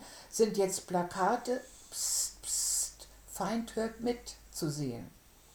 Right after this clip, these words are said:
Es hat mehr mit Übersetzungen zu tun, beruhigte der Vater seine Tochter.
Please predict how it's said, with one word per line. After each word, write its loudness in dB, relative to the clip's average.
Es 4
hat 4
mehr 6
mit -2
Übersetzungen 6
zu 2
tun, 4
beruhigte 2
der 6
Vater 2
seine 2
Tochter. -2